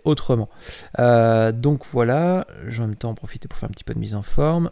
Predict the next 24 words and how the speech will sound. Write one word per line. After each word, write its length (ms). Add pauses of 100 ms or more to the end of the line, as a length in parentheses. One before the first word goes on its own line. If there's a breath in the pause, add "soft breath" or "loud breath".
Ici 480
je 140
vais 60
faire 200
exactement 760 (540 loud breath)
la 300
même 200
chose 500 (360)
avec 180
la 60
petite 220
mise 140
en 60
forme 180
qui 160
va 120
bien, 240 (140)
et 100
là 180 (100)
boum, 400 (920 soft breath)
on 120
fait 260
ça 420
aussi. 680